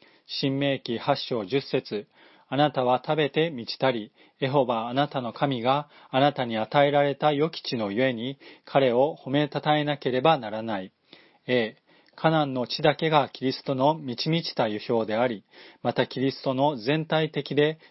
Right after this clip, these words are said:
究極的な預表です。良き地の預表は、キリストがすべてを含む方であることを示しています。B、パウロはコロサイ人への手紙において、すべてを含む地の概念を採用して、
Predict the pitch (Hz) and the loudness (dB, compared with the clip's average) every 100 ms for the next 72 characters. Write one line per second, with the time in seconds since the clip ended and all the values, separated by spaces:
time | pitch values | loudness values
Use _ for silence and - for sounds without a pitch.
0 | - 165 160 170 151 - 170 165 175 165 | 0 2 2 0 -4 -4 -2 0 0 -2
1 | 110 - 104 95 117 - 101 - _ - | -4 -2 -2 -2 -6 -4 -6 -6 _ -20
2 | - - _ - 135 - - 135 143 131 | -20 -20 _ 0 0 -2 -6 -4 -2 -4
3 | - 120 110 120 143 - - 131 139 - | -2 -2 2 0 0 -4 -4 -2 0 0
4 | 135 143 - 175 180 156 151 165 - 156 | 2 2 0 0 2 4 4 4 0 -4
5 | 139 - 135 127 117 113 135 - - 160 | -4 -6 -2 0 2 2 0 0 4 4
6 | - - 110 107 - 90 87 107 - 104 | 4 -4 -6 -6 -8 -12 -6 -6 -4 -6
7 | 95 _ _ - - - _ _ 127 120 | -6 _ _ -20 -20 -20 _ _ 0 2
8 | 104 _ - _ - 143 135 117 120 131 | -2 _ -20 _ 2 4 4 2 2 2
9 | 151 - 143 - 156 147 120 135 143 139 | 0 0 0 2 0 0 -2 0 0 0
10 | - 123 127 131 127 135 127 - 139 156 | -2 -2 -2 -2 -2 0 0 2 0 0
11 | - - - - 170 160 143 120 - - | -12 -20 -18 -2 2 4 2 -2 -2 -2
12 | 139 123 - 147 139 123 139 135 117 117 | -2 -2 -2 0 0 2 0 0 -4 0
13 | 139 151 - 113 113 110 107 - 135 | 0 0 -2 -2 0 -2 -2 0 0